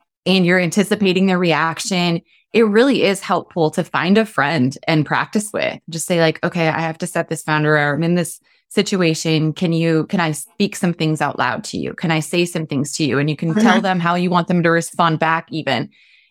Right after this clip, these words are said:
Speaker 1: And that act of kind of saying those things and practicing, or if you don't wanna find somebody else, if that doesn't feel comfortable to you, even doing that for yourself, but really trying to state some different things out loud.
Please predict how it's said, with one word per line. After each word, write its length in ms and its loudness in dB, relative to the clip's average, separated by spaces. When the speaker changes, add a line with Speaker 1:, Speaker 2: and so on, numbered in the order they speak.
Speaker 1:
And 400 0
that 440 -2
act 440 -4
of 160 -2
kind 200 2
of 120 0
saying 400 -2
those 220 -2
things 260 -4
and 140 -2
practicing, 800 0
or 140 0
if 120 -4
you 60 0
don't 160 4
wanna 160 2
find 260 -2
somebody 280 0
else, 360 2
if 100 -14
that 180 -2
doesn't 260 -2
feel 120 -2
comfortable 420 0
to 80 -2
you, 240 2
even 420 4
doing 280 2
that 240 -2
for 100 -2
yourself, 680 -2
but 160 2
really 340 2
trying 300 -2
to 60 0
state 380 -4
some 180 0
different 340 -2
things 240 -2
out 220 -2
loud. 460 -2